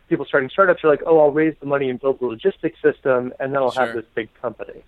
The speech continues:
Speaker 2: And he basically started, he, it cost him basically nothing, right, to start that or to do that,
Speaker 1: Right.
Speaker 2: right? And, and, and they, what, they sold to Amazon for, what, a few billion dollars? I can't remember the exact number off the top of my head.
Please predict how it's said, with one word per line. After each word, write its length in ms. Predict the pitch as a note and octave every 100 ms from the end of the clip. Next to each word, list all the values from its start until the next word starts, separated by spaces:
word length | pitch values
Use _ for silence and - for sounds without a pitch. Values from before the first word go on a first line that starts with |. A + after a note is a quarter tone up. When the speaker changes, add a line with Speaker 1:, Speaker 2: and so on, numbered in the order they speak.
| _
Speaker 2:
And 100 | A#2+
he 80 | D#3
basically 400 | D#3+ E3+ D3+ C#3+
started, 420 | - D3 D3 C#3
he, 120 | C3+
it 140 | D#3 D3+
cost 260 | D#3+ D#3+
him 80 | D#3
basically 400 | C#3 C#3+ C3 B2
nothing, 560 | A#2 B2 D3+ - - A#2 _ _ _
right, 180 | A2 B2+
to 60 | -
start 400 | - C3 C3 C3
that 260 | - _ _ _ _ _ _ _ _ _ -
or 120 | A#2+
to 120 | -
do 220 | G2+ C3 B2+
that, 220 | - -
Speaker 1:
Right. 160 | A#2 G#2
Speaker 2:
right? 260 | G2+ A2+
And, 200 | A#2 A#2
and, 240 | A#2 A#2+ G#2+ _ _
and 280 | - C3+ B2+
they, 100 | C3
what, 260 | C3 A#2+ -
they 120 | B2
sold 180 | D#3 C3+
to 80 | B2
Amazon 400 | B2 A#2+ A#2 A#2+
for, 180 | A#2
what, 200 | G2+ F#2
a 40 | -
few 180 | - A2+
billion 280 | A#2 A#2 A#2
dollars? 380 | A2+ C3 C3
I 40 | B2
can't 200 | E3 D#3+
remember 340 | A2 G#2+ G#2+
the 80 | G#2
exact 340 | G2 G#2 F#2+ F#2+
number 200 | G2 G2
off 120 | F#2
the 60 |
top 120 | F2 F#2+
of 60 |
my 80 | G2
head. 180 | F#2